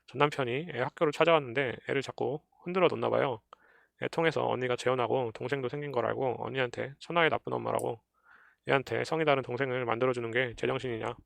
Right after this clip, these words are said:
지 새끼 차별받는 거 아니냐면서 자꾸 들쑤셔 놓나 봐요.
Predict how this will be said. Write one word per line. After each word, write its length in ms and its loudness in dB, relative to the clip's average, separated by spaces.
지 120 -12
새끼 280 0
차별받는 440 4
거 80 2
아니냐면서 600 0
자꾸 440 -4
들쑤셔 280 -6
놓나 220 -6
봐요. 340 -2